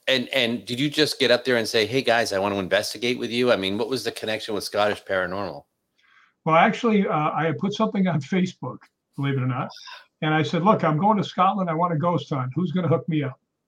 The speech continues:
Speaker 1: <laughs>
Speaker 2: And a guy named Brian Harley, uh, contacted me. He has Premier Paranormal, and we went to a couple places, and then he introduced me to the Scottish Paranormal people,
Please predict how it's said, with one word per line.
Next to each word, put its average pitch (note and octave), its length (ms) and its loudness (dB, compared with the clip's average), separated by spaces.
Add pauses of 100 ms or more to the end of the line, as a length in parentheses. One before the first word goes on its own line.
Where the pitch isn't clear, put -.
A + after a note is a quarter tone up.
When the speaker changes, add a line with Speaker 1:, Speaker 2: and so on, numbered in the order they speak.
(180)
Speaker 1:
<laughs> - 0 -
Speaker 2:
And D#3 520 0
a D3 40 2
guy E3 160 4
named E3+ 200 0
Brian E3 300 2
Harley, E3 520 0
uh, C#3+ 300 -2 (580)
contacted C#3+ 580 -2
me. D3+ 160 2
He D3+ 120 2
has D3+ 220 0
Premier D3+ 380 -2
Paranormal, D#3+ 600 -2 (760)
and D3 120 2
we E3 120 4
went D#3+ 200 2
to E3 80 0
a C#3+ 80 2
couple D3+ 240 -2
places, C#3+ 520 -2
and D#3 100 -4
then D3+ 140 0
he D#3+ 100 0
introduced D#3 400 0
me D#3 60 0
to C#3+ 80 0
the C#3 60 -2
Scottish D3 480 -4
Paranormal C#3+ 540 -2
people, C#3+ 420 -2